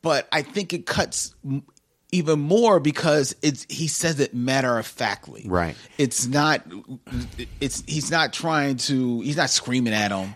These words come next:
Speaker 2: And yet the irony of that scene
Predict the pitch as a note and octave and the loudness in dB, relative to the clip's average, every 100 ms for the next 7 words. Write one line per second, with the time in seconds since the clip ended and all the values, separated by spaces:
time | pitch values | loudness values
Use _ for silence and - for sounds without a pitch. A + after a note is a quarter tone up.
0 | _ C3+ C3+ C3+ D#3 - - - A2+ - | _ 2 4 4 2 0 -18 -8 -8 -4
1 | C3 D3+ D#3+ B2+ A2+ G#2 G#2 - - D#3 | -2 0 0 0 0 0 0 2 2 4
2 | F3+ A#2 G2 | 2 -2 -4